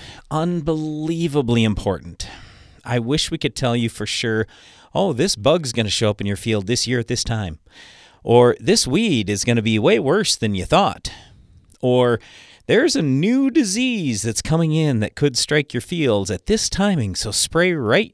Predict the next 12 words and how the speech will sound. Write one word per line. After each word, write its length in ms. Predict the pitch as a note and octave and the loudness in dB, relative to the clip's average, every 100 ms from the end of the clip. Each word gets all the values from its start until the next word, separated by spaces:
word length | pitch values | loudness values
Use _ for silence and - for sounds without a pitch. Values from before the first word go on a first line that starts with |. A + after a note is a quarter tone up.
| _ | _
here 760 | - - - A#3+ C3 A2 B2+ - | -20 -14 -2 2 2 2 0 0
and 260 | B2 A#2 | 0 0
you'll 120 | C3 E3+ | 0 0
be 180 | A#2+ | -2
great." 440 | G2 - A#2 G2+ - _ - - - _ _ - | -4 -4 -2 -2 -6 _ -20 -20 -20 _ _ -4
We 80 | - | -2
don't 120 | F#4+ | 0
know 140 | G#4+ | 2
any 180 | G#4+ G4 | 2 2
of 80 | D4 | 2
those 240 | G#2+ G#2+ | 2 0
things. 420 | - D2+ - - | -4 -8 -8 -10